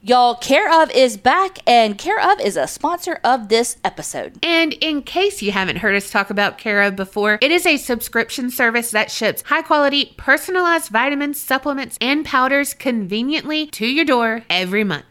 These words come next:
Speaker 1: All you gotta do to get started is take a short, simple online quiz about your lifestyle and your health goals, and Care of is gonna give you doctor-backed recommendations. It's that freaking easy.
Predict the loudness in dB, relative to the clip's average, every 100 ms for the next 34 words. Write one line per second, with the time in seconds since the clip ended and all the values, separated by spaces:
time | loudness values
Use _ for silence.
0 | 0 2 2 2 0 -2 -4 -6 -6 -2
1 | 0 0 -2 0 0 0 -4 -2 -4 -4
2 | -4 -4 -6 -8 -10 -6 -6 -2 2 2
3 | 2 0 0 0 0 -2 -2 -2 -2 0
4 | 0 2 0 -2 -8 -2 0 0 -2 0
5 | 4 6 4 2 -2 -8 -10 -2 -2 -2
6 | 0 2 4 2 -2 -8 -8 0 2 4
7 | 2 0 -4 -2 -4 -6 -10 -8 0 0
8 | 0 -4 -2 0 0 -2 -10 _ -4 -4
9 | -6 -6 -6 -6 -10 -12 -8 -2 -2 -2
10 | -4 -2 -4 -4 -8